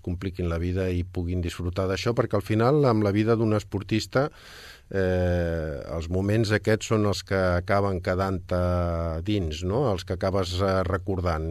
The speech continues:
I si ho fas amb els teus companys, amics i el club de tota la teva vida, doncs, eh, són records que mai s'obliden. Per tant,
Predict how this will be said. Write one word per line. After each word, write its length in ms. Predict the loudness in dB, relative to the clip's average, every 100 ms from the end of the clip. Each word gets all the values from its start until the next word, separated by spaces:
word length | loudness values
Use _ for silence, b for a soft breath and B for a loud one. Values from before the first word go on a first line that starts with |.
| -2
I 320 | -2 -2 -4
si 120 | -4 -4
ho 20 |
fas 300 | 0 2 2
amb 180 | 2 0
els 80 | 0
teus 200 | -4 -2
companys, 500 | -2 0 0 0 0
amics 400 | 0 0 -4 -4
i 340 | -2 0 0
el 200 | 0 -2 -2
club 220 | -4 -2
de 300 | 0 2 0
tota 220 | -2 -2
la 100 | -2
teva 220 | 0 0 0
vida, 300 | 0 0 0
doncs, 360 | 0 0 -2
eh, 120 | -4
són 240 | -2 -4 -2
records 380 | -4 -2 -4 -2
que 180 | -2
mai 340 | 0 0 -2 -4
s'obliden. 540 | -6 -6 -2 0 0 -2
Per 160 | -4
tant, 300 | -2 0 0